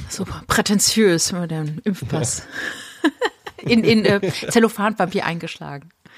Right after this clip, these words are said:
Speaker 2: Ja, exakt.
Speaker 1: Ähm, nee, und dann, äh, also wurde, wurde so krass, äh, äh, alles gecheckt, ne? Und dann, äh, setze ich mich auf meinen Stuhl und, äh, meine Freunde kamen später,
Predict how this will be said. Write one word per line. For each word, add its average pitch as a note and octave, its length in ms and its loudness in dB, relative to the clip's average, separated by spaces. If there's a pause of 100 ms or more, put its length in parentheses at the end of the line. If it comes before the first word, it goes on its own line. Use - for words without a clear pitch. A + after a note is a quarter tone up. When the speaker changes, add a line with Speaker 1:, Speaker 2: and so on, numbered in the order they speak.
(540)
Speaker 2:
Ja, C3+ 180 -2
exakt. G3+ 380 -4
Speaker 1:
Ähm, G#3 200 -2 (420)
nee, C#4 140 6
und A#3+ 140 6
dann, B3 200 6
äh, A3 220 2 (120)
also G#3 240 -2
wurde, G3+ 340 0
wurde A3 200 2
so G3+ 140 0
krass, - 340 0
äh, G#3+ 400 -2
äh, - 80 -2
alles A3+ 240 2
gecheckt, - 560 -4
ne? G3+ 160 -2 (520)
Und A3+ 200 4
dann, A3+ 200 4
äh, G#3+ 160 0
setze A3+ 240 -2
ich - 60 -10
mich A3+ 140 2
auf F#3+ 100 -2
meinen F#3+ 140 -2
Stuhl C4 360 0 (280)
und, A3+ 220 4
äh, - 100 -2
meine G#3+ 200 4
Freunde G#3+ 220 2
kamen A3+ 240 2
später, C4 480 -2